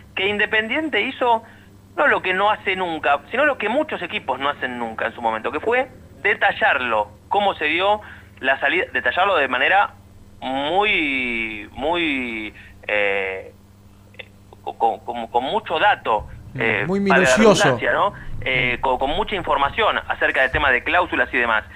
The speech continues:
Speaker 1: Y que claramente creo que se abre un capítulo de, de, de una novela, ¿no? Porque después les voy a contar bien de qué se trata, pero lo, la información es que hay un interés del América Mineiro por llevárselo. Benítez está jugando en Gremio, juega poco, viene de una lesión,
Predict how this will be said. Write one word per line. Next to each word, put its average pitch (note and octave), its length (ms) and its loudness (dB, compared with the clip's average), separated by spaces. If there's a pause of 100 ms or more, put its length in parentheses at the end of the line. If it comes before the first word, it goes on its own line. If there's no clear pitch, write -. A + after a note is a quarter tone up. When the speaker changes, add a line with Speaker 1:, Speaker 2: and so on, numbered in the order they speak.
(360)
Speaker 1:
Y G3 80 -6
que G#3+ 140 -2
claramente A3 760 2 (840)
creo A#3+ 300 2
que - 120 -4
se F3 120 -2
abre G#3 180 4
un F3+ 140 -2
capítulo F3+ 420 0
de, C#3 200 2
de, C3+ 200 2
de C#3 80 -2
una F3 200 2
novela, D3 360 2
¿no? E3 200 0
Porque C3 340 -2
después D#3 240 0
les G3 80 4
voy F#3 80 4
a E3+ 60 2
contar E3 240 0
bien F#3+ 120 0
de D#3 100 -2
qué D#3+ 100 -4
se E3 100 -2
trata, E3+ 480 2
pero C3+ 160 2
lo, B2 160 2
la B2+ 100 0
información C#3 380 0
es E3 100 0
que C3+ 200 -2 (200)
hay C#3+ 120 0
un D#3+ 80 0
interés D3+ 220 4
del D3+ 80 2
América D3+ 300 2
Mineiro G3 300 0
por - 160 -2
llevárselo. D#3+ 420 2
Benítez D#3 280 -2
está C#3 160 0
jugando D3+ 320 0
en D#3+ 60 -4
Gremio, F#3+ 340 0
juega D#3+ 240 2
poco, F#3+ 320 2
viene D#3 160 -2
de D3+ 40 -2
una D3 140 2
lesión, G3+ 460 0